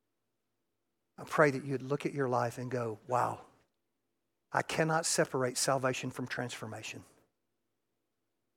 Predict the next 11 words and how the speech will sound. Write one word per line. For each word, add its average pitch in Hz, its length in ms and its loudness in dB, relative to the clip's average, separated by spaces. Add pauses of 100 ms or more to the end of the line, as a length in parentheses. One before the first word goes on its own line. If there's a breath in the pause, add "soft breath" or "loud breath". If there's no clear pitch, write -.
(140)
That 143 100 4
if 127 100 0
I'm 156 160 6
gonna 151 200 4
make 143 320 2
heaven, 123 440 2 (640)
I'm 135 120 -2
gonna 127 240 0
be 131 240 -2
like 120 300 -2
Jesus." - 600 -8